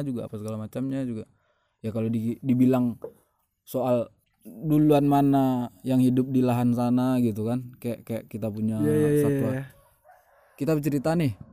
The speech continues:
Speaker 1: ini sebenarnya habitatnya gitu kan. Cuma masyarakat ada di sana. Nanti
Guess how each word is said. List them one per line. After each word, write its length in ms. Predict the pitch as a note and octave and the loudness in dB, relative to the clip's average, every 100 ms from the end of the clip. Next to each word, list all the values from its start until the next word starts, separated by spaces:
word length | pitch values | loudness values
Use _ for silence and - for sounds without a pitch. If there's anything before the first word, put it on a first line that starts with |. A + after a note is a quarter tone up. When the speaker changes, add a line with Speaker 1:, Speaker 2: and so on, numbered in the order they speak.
| - _ _ _ _ C#3 | -20 _ _ _ _ -2
Speaker 1:
ini 160 | D3+ | -2
sebenarnya 380 | E3 D3 C3 D3+ | 0 0 0 2
habitatnya 500 | C#3+ - C#3 C#3+ C#3 A#2+ | 0 0 -2 0 0 0
gitu 180 | G#2+ | -2
kan. 140 | A2 A#2+ B2 C3+ | -6 -8 -12 -10
Cuma 160 | A#2 B2 | -4 -2
masyarakat 380 | A#2 A#2 A2 A#2+ | -2 -6 -6 -6
ada 120 | A2+ | -4
di 140 | A2+ | -4
sana. 340 | A2 A2 G#2+ G2 _ _ _ _ | -4 -4 -6 -8 _ _ _ _
Nanti 280 | C#3+ F3+ | -6 -4